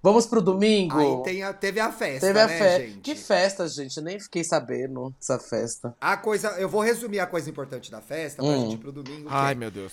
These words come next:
Speaker 2: a festa,
Speaker 3: É
Speaker 2: o que
Speaker 3: verdade.
Speaker 2: aconteceu foi, mais uma vez, a Na-, a Natália, gente, ela é,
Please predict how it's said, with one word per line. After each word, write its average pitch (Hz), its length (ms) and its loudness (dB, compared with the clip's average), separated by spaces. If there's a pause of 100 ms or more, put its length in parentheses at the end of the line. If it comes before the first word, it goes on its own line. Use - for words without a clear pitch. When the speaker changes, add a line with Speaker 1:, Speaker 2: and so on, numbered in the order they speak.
Speaker 2:
a 196 160 2
festa, 190 380 -4
Speaker 3:
É - 40 -6
Speaker 2:
o - 40 -18
que 208 60 -6
Speaker 3:
verdade. 196 200 -6
Speaker 2:
aconteceu 180 600 -6
foi, 147 760 0 (540)
mais 202 460 -2
uma 180 200 -4
vez, 156 300 -6
a 175 80 -8
Na-, 170 180 -8
a 196 60 -6
Natália, 165 640 -2
gente, 107 600 -12
ela 165 340 -4
é, 156 240 -4